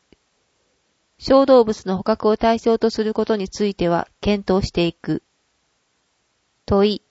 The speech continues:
市、地域、猟友会など関係者との連携は市がリーダーシッ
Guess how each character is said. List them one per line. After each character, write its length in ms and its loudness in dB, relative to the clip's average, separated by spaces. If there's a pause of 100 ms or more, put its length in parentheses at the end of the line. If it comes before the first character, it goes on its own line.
(720)
市、 380 -4 (400)
地 220 -2
域、 380 -6 (140)
猟 200 8
友 200 2
会 260 0
な 120 -2
ど 220 -2 (100)
関 220 -2
係 160 0
者 160 -2
と 100 -4
の 140 -4
連 280 -2
携 220 -4
は 220 -6 (100)
市 220 -8
が 120 2
リ 180 -2
ー 20 -4
ダ 120 4
ー 40 -2
シ 140 -8
ッ 60 -8